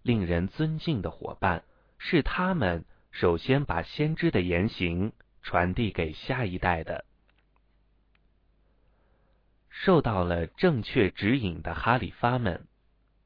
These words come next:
在先知的伙伴们当中，有四位哈里发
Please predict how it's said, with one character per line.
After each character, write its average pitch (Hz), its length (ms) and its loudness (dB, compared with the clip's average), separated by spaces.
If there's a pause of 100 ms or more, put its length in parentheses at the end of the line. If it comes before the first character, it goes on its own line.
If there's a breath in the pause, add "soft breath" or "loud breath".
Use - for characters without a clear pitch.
(720)
在 87 320 2
先 147 340 -2
知 165 180 0
的 95 100 0
伙 85 260 -2
伴 131 220 2
们 90 160 -2
当 110 220 -2
中， 120 300 0 (440)
有 120 300 4
四 196 280 0
位 139 200 2
哈 135 200 -4
里 92 240 -8
发 107 320 -2